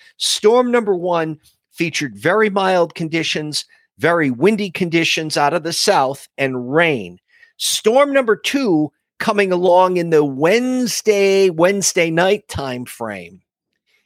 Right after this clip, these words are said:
is going to be a little bit closer.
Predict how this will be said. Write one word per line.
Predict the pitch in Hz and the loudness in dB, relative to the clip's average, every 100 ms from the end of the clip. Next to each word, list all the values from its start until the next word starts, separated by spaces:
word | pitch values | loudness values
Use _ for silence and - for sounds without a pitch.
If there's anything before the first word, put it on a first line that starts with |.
| _ | _
is | 180 175 - | 0 0 2
going | 202 196 190 | 2 4 2
to | - 196 170 | -2 -2 -2
be | 143 175 | -2 -2
a | 151 | 0
little | 226 226 | -2 -2
bit | 254 | -4
closer. | - 262 269 294 - 82 | 0 0 2 0 -4 -6